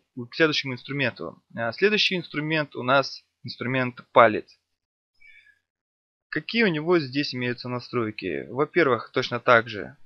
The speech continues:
как и у кисти, жесткость, размер, режим и то-, тоже такая же интенсивность. Палец, э, э, его принцип работы в том, что он захватывает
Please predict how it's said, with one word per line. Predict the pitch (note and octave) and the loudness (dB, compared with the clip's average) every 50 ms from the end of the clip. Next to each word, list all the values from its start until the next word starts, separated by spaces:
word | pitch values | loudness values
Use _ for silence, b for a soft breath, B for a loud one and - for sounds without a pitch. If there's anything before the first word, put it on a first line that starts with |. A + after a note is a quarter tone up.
| - _ _ _ _ _ _ _ F#3 F#3 E3+ - _ | -20 _ _ _ _ _ _ _ _ -20 -20 -20 _
как | - - B2 - - | -6 -6 -6 -6 -6
и | B2 | -10
у | A#2+ | -10
кисти, | A#2+ - F#3 G3+ G3+ - - E3 | -10 -10 -10 -10 -10 -6 -4 -4
жесткость, | D3 D#3 E3 D#3 D#3 - - C#3+ - - - - | -2 0 -2 -2 -4 -4 -6 -6 -6 -8 -8 -4
размер, | C3 C3 C3+ C3 C3 C#3 C3 B2+ B2 - - | -2 -2 -2 -2 -2 -2 -2 -2 -2 -2 -6
режим | - B2 A#2+ A#2+ B2 C3+ E3 G#3 A3 G#3+ G#3+ G3+ _ _ _ _ _ _ _ _ _ - | -8 -8 -8 -6 -6 -4 -2 -2 -2 -2 -4 -8 _ _ _ _ _ _ _ _ _ -8
и | E3+ E3+ E3 D#3+ E3 E3+ _ _ _ _ _ - | -6 -4 -4 -4 -6 -8 _ _ _ _ _ -2
то-, | C#3 D3 C#3+ - - - _ _ _ _ _ _ | -2 0 0 -2 -4 -10 _ _ _ _ _ _
тоже | - D#3 D#3+ D#3 D3+ C#3 - _ | 0 0 2 2 0 -2 -4 _
такая | - A#2+ - A#2+ B2+ B2+ A#2+ | -8 -2 2 4 4 4 4
же | B2 A#2+ A2+ - _ _ - | 2 -2 -6 -8 _ _ -16
интенсивность. | B2 A#2+ - - B2 - - - A#2 A2 G#2 F#2+ - - - _ _ _ _ _ _ _ _ _ b b b b b b b b b b _ _ _ _ _ - | -16 -14 -12 -12 -14 -12 -12 -12 -12 -10 -10 -12 -12 -14 -20 _ _ _ _ _ _ _ _ _ b b b b b b b b b b _ _ _ _ _ 6
Палец, | E3 G3 A3+ A#3 A3+ G#3 - - - - | 8 10 10 10 6 2 0 -4 -6 -2
э, | C3+ C#3 C#3 C3 C3 C3 B2+ A#2 F#2+ - _ _ _ _ _ _ _ _ - | 2 2 4 4 4 4 2 2 -2 -6 _ _ _ _ _ _ _ _ -6
э, | C#3 C3+ C3 B2 B2 A#2+ A#2+ A#2 A#2 A2+ A#2+ | -2 0 2 2 2 2 2 0 -2 -4 -6
его | B2+ C3 C#3+ D3+ D3 C3 A#2 G#2 - | -6 -2 0 2 4 4 2 2 -2
принцип | - C#3+ D3+ C#3 - B2+ A#2+ | -6 -6 -6 -6 -6 -4 0
работы | - D#3 E3 G3+ G3 - D#3 C3+ | 0 2 4 2 2 2 0 -4
в | - | -2
том, | - F#3+ G3 F#3+ E3+ | 0 0 2 2 0
что | - - - C#3+ C#3 B2 A#2+ A#2+ - | -2 0 2 4 4 4 2 0 -4
он | - C3 C3+ | -6 -4 -4
захватывает | B2+ C3 A#2+ D3 C#3+ C#3+ C3+ B2 B2 A#2 A2 | -4 -2 4 8 8 8 8 6 2 2 0